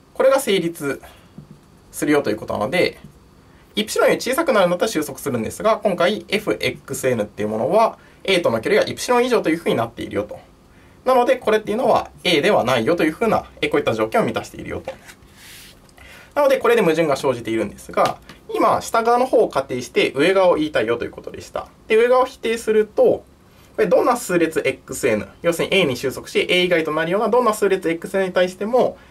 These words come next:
エフエックスエヌがAに収束しますよっていうのが下側の主張です。ただ今回このエックスエヌっていうものはAに収束するんだけど、エフエックスエヌっていうのはAに収束しない。こんなエックスエヌが取れてしまったので、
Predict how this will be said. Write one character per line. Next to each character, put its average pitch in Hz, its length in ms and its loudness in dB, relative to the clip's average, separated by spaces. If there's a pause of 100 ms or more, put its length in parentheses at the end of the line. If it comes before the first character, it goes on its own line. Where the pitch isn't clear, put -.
エ 208 80 0
フ - 100 0
エ 135 40 2
ッ - 80 -4
ク - 80 -18
ス 202 60 0
エ 220 40 4
ヌ 247 80 2
が - 120 0
A 170 140 2
に 113 120 -2
収 139 180 -2
束 - 140 -10
し - 100 -6
ま 147 100 -2
す 156 100 -8
よ 147 80 -2
っ - 20 -20
て - 100 -8
い - 20 -4
う 220 40 -2
の 247 80 -4
が 180 140 0
下 - 180 0
側 107 120 4
の 170 80 -2
主 - 80 -10
張 - 180 -16
で - 80 -16
す。 - 120 -20 (460)
た 240 80 0
だ 240 60 0
今 302 140 2
回 180 120 2
こ - 100 0
の 170 80 2
エ - 40 -2
ッ 143 180 -4
ク 170 120 -2
ス 180 80 -2
エ 175 60 4
ヌ 143 80 4
っ 131 40 -2
て - 160 -8
い - 20 -6
う 139 40 -6
も 160 60 -4
の 214 80 2
は - 140 -2
A 240 180 2
に 214 100 4
収 185 200 -2
束 170 160 -8
す - 100 -6
る 175 100 2
ん 165 40 0
だ 160 100 -4
け 190 100 -10
ど、 214 220 0
エ 190 60 0
フ 190 120 -2
エ 123 40 2
ッ 120 80 -8
ク - 80 -18
ス - 80 -4
エ 123 40 0
ヌ 110 40 -4
っ 107 40 -10
て 170 80 -4
い - 20 -4
う - 20 -4
の 196 60 0
は - 60 -6
A 123 120 0
に 104 80 -4
収 123 180 -6
束 - 180 -8
し - 120 -8
な 87 100 -2
い。 - 60 -10 (400)
こ 247 100 -12
ん 269 40 -2
な 247 100 2
エ - 60 0
ッ - 80 -8
ク 190 100 -8
ス 190 80 -4
エ 170 60 2
ヌ 175 80 2
が 226 100 0
取 170 180 0
れ 147 60 -4
て 135 80 -8
し 131 80 -10
ま 127 100 -2
っ 120 100 -8
た 147 80 -6
の 143 140 -4
で、 233 260 -2